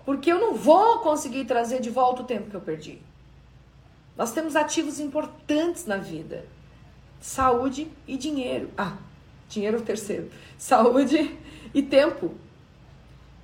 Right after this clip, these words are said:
Saúde e tempo. Saúde, às vezes, a gente reverte algumas coisas, outras vezes não. Tempo não tem mais volta.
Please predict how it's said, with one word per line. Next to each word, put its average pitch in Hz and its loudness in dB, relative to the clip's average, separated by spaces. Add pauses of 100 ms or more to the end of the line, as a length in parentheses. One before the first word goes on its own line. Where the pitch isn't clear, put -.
(360)
Saúde 294 4
e 254 -4
tempo. 254 2
Saúde, 311 4
às 302 -2
vezes, 302 -4
a 330 0
gente 320 -6
reverte 285 0
algumas 254 -4
coisas, 285 2
outras 254 0
vezes 262 -4
não. 247 0 (1160)
Tempo 339 2
não 302 -2
tem 359 -2
mais 370 -2
volta. 262 0